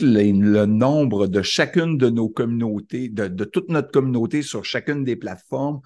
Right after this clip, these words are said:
a, euh, augmenté. Euh, encore une fois, là, mille merci. Euh, vous savez, faire un changement de conscience, ben,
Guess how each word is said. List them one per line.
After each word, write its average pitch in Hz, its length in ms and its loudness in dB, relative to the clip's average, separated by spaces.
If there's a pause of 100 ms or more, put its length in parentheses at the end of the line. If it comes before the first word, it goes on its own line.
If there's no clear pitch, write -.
(480)
a, 131 360 0 (160)
euh, 98 540 -6 (140)
augmenté. 131 960 -4
Euh, 92 280 -6
encore 107 400 -6
une 101 100 -2
fois, 110 380 -6
là, 104 400 -4
mille 127 360 0
merci. 123 640 -6 (560)
Euh, 92 400 -4
vous - 680 -16
savez, 127 340 2
faire 165 340 -2
un 107 160 0
changement 127 680 -2
de 143 160 -12
conscience, 113 1160 -6
ben, 90 680 -4